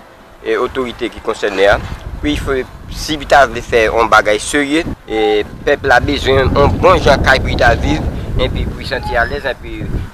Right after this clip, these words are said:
e, apre, yo fin fè sa, si te nan D G I pou nou ale pou nou, pou nou ranpli fòmalite nou, de, de kwa pou nou alèz,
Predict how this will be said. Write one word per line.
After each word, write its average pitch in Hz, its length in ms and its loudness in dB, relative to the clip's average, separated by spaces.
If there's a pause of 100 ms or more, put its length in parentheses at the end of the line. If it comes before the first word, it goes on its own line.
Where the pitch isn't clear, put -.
e, 110 380 -6 (100)
apre, 139 480 2
yo 139 160 -4
fin 139 160 -4 (120)
fè 131 200 2
sa, 143 240 6
si 135 160 -6
te 135 120 -2
nan 127 200 4
D 131 80 4
G 131 220 0
I 113 60 -4
pou 127 120 0
nou 120 120 6
ale 120 200 4
pou 123 160 4
nou, 117 160 2 (300)
pou 139 100 2
nou 135 160 6
ranpli 127 240 2
fòmalite 120 680 4
nou, 139 200 0 (300)
de, - 80 -2 (320)
de - 100 4
kwa 143 160 6
pou 160 80 4
nou 165 140 6
alèz, 165 360 2